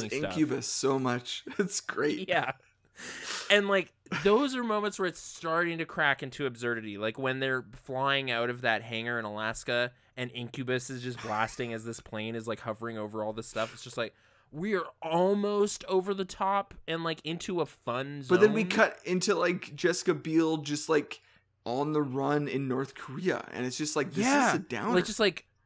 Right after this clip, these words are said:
Speaker 1: oh, she's, like, behind enemy lines, like that movie Behind Enemy
Speaker 2: <laughs>
Speaker 1: Lines. And it's like, why are we doing that
Speaker 2: But that's
Speaker 1: too?
Speaker 2: like the
Speaker 1: Like,
Speaker 2: whole
Speaker 1: there's
Speaker 2: movie. That whole movie was just, like, one giant,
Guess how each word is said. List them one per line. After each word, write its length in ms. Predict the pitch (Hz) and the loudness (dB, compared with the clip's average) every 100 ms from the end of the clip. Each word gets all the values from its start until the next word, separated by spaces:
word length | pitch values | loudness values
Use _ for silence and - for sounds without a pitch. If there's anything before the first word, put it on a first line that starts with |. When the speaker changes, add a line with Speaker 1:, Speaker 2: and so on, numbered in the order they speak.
| _ - | _ 2
Speaker 1:
oh, 200 | 170 185 | 6 6
she's, 300 | 156 202 190 | 6 0 0
like, 140 | 185 | 0
behind 420 | 151 143 156 160 160 | 0 2 4 4 4
enemy 220 | 156 151 | 2 2
lines, 400 | 139 151 147 131 | 4 4 4 0
like 100 | 127 | 0
that 160 | 139 | 0
movie 380 | 127 143 151 131 | 2 -2 -2 -4
Behind 420 | 110 117 139 139 | -4 -4 -2 0
Enemy 220 | 139 135 131 | 2 2 2
Speaker 2:
<laughs> 160 | 131 | 2
Speaker 1:
Lines. 420 | 143 139 120 110 | 2 2 0 -4
And 60 | 120 | -8
it's 100 | 120 | -6
like, 80 | 131 | -6
why 260 | 123 139 180 | -2 2 4
are 100 | 214 | 2
we 140 | 202 | 0
doing 320 | 143 165 180 | 0 0 2
that 220 | 135 165 135 | 4 6 6
Speaker 2:
But 40 | |
that's 120 | 147 | 4
Speaker 1:
too? 80 | 180 | 4
Speaker 2:
like 80 | 175 | 4
the 60 | |
Speaker 1:
Like, 80 | 147 | 6
Speaker 2:
whole 140 | 175 165 | 6 6
Speaker 1:
there's 160 | 143 | 6
Speaker 2:
movie. 200 | 180 165 | 4 2
That 180 | 123 160 | 2 4
whole 160 | 196 220 | 6 6
movie 240 | 208 196 | 4 2
was 140 | 180 | 0
just, 120 | - 190 | 2 0
like, 140 | 156 | 0
one 400 | 123 131 147 151 | 0 2 2 2
giant, 400 | 139 139 139 - | 2 2 2 -2